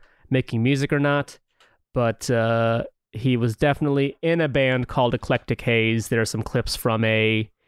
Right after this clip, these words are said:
yeah, it looks like they, yeah, they, uh, did a show in July.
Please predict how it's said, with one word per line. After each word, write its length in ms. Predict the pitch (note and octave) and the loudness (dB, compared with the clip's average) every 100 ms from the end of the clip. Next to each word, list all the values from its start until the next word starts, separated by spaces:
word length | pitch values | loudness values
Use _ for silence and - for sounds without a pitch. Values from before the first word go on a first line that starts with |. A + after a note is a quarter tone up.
| _ _ _ _ _ _ _ _ - | _ _ _ _ _ _ _ _ 0
yeah, 140 | A#3 | 0
it 20 | |
looks 220 | B3 - D4 | 0 -2 -2
like 180 | C4+ | -2
they, 180 | - B3 | 0 -2
yeah, 380 | B3 B3+ B3 C3+ - | -2 -2 -2 -2 -4
they, 240 | C#3+ D#3 D#3 | -2 0 2
uh, 920 | D3+ D3+ D3+ D3+ D3+ D3+ D3+ D3+ C#3+ - _ _ _ C3 | 2 2 2 0 0 0 0 0 -2 -8 _ _ _ -4
did 200 | D#3 D3 | 0 0
a 40 | |
show 440 | - - D3+ D#3 E3 | -2 0 2 2 0
in 220 | E3 F3+ | 0 -2
July. 680 | D3+ F#3+ E3+ G#3 A2 - | 0 0 2 2 0 -4